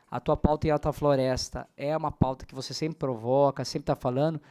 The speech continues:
Lá há um projeto, por exemplo, de bird watching. Hoje,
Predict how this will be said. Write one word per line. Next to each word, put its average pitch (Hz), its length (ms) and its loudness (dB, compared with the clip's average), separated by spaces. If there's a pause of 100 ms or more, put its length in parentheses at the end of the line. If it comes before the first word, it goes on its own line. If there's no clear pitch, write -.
(260)
Lá 143 220 2
há 185 80 2
um 202 80 -4
projeto, 160 500 -4
por 160 120 0
exemplo, 160 200 -2
de 165 80 0
bird 160 280 2
watching. 131 420 0
Hoje, 151 560 -2